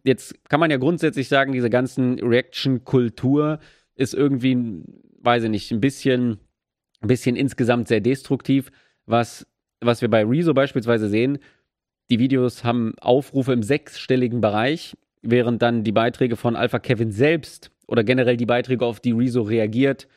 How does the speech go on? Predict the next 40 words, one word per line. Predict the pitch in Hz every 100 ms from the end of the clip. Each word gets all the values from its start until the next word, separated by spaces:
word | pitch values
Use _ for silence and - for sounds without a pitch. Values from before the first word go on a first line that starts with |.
| _ _ _ -
weiß | 107 104
ich |
nicht, | 98 - -
fünfzig, | - 127 - 113 98
sechzig, | 117 - 110
siebzigtausend, | 139 - - 127 131 131 123
vielleicht | 117 113 -
manchmal | 113 110 98
weniger | 123 147 117 104
haben. | 107 110 127 - _ _ -
Und | 131 131 -
dann | 127 143
muss | 131
man | 151 135
ja | 127
dazu | 110 156
sagen, | 135 131 123
dass | 123 -
die | 117
Reaction, | 113 143 - - 135
in |
der | 113 110
er |
dann | 107
auch | 90 107
noch | 98 95
Werbung | 113 135 123 107
unterbringt, | 101 117 107 95 98 120 123
also | 113 104
sich | 110
zusätzlich | - 165 127 - -
bezahlen | 107 - 101 104
lässt, | 123 - _ _ _ _ _
in | 151 143
Gänze | 123 196 208 165
ein | 131
viel | - 139
längeres | 143 131 113 110
Video | 196 123 95
ist, | 127 -